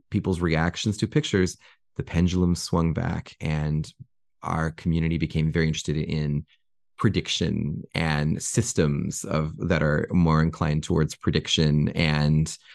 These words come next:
getting that mysterious, strange part of tarot back.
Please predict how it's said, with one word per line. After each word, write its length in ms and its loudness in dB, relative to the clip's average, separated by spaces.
getting 400 4
that 480 2
mysterious, 1080 4
strange 1120 2
part 280 0
of 120 -2
tarot 340 0
back. 460 -8